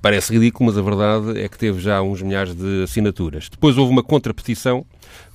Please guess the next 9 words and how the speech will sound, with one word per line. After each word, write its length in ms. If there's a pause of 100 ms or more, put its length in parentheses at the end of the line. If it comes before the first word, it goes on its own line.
(160)
eh, 840
contra 300
o 100
deputado 320
eleito 240
pelo 160
Chega, 520
André 200
Ventura, 520